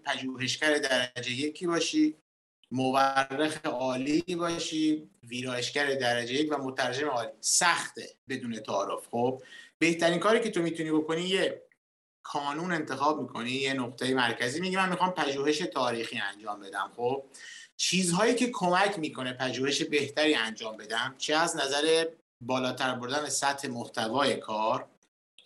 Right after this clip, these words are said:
چه از نظر، اه، اضافه کردن اشکال مختلف فرمی برای اینکه کار دیده بشه، اونا رو باید بیاری در خدمت نقطهٔ اصلیه که پژوهشه.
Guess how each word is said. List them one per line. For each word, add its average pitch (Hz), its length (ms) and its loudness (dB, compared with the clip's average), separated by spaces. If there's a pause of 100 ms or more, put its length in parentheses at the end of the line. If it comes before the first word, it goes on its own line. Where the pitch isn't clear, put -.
(200)
چه 151 140 2
از 160 200 4
نظر، 156 540 4 (180)
اه، 127 220 -2 (320)
اضافه 139 420 2
کردن 135 400 0
اشکال 147 520 0
مختلف 147 520 -2
فرمی 135 960 0
برای 123 160 2
اینکه 143 180 -4
کار 120 320 0
دیده 113 380 -4
بشه، 104 400 -2 (380)
اونا 151 260 4
رو 202 60 6
باید 185 180 4
بیاری 175 240 2
در 143 180 4
خدمت 120 580 -4 (1300)
نقطهٔ 127 400 -2
اصلیه 120 380 0
که 131 100 -2
پژوهشه. 107 760 -2